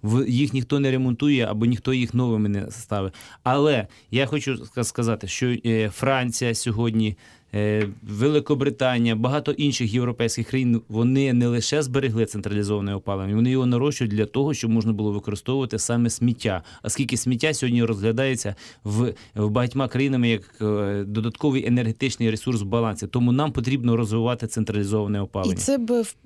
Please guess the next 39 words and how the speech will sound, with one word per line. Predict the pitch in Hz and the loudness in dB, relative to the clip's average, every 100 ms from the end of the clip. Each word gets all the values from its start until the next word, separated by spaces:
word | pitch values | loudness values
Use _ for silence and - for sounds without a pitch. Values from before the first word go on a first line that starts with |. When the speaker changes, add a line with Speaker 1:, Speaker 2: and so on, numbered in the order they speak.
| - | -12
Speaker 2:
принципі, | - 233 233 - 196 208 208 | -4 0 0 -2 -4 -2 0
могло | 202 190 240 | 0 0 -2
вирішити, | 208 214 196 180 170 | -2 -2 -2 -4 -4
наприклад, | 165 220 170 156 | -4 -4 -6 -6
проблему | 165 151 190 190 | -6 -2 0 0
Львова, | 147 123 117 127 | 0 -2 -6 -6
так, | 120 175 165 165 | -6 -6 -4 -8
зі | 143 143 135 | -6 -4 -4
сміттєзвалищами | - 151 139 131 147 147 147 135 135 113 | -4 -4 -4 -4 -8 -4 -4 -4 0 0
Speaker 1:
Абсолютно. | 143 143 143 143 147 131 | 2 2 2 4 4 4
Speaker 2:
і | |
вивозом | 117 - | 4 2
Speaker 1:
Сьогодні | 135 147 143 | 4 4 4
Speaker 2:
сміття. | 143 - 156 143 - | 2 2 -2 -4 -8
Пане | - 226 | -2 0
Сергію, | 226 233 233 | 2 2 4
у | |
Speaker 1:
Так. | 220 | 4
Speaker 2:
нас | 240 - | 2 0
є | 233 - | 0 0
дзвінок | 196 220 220 220 | -2 -2 -2 -2
від | |
слухача. | 202 226 240 233 302 302 | -2 -2 -2 -2 -2 -2
Доброго | 240 240 240 233 247 226 | -2 -4 -4 -4 -2 -2
дня, | 208 226 254 285 254 | 0 0 0 0 0
ви | 226 | 0
в | 214 | -2
ефірі. | 208 247 233 | -4 -4 -4
Скажіть, | - 233 208 | -4 -6 -4
будь | 202 | -4
ласка, | 208 - | -4 -2
як | 214 - | -6 -4
вас | 240 | -4
звати | 220 240 240 | -2 -2 0
і | 220 | -2
звідки | 190 185 233 - | 0 0 0 0
ви | 196 | 0
нам | 190 175 | 2 2
телефонуєте? | - 156 - 160 170 - | 0 -2 -2 -2 -2 -6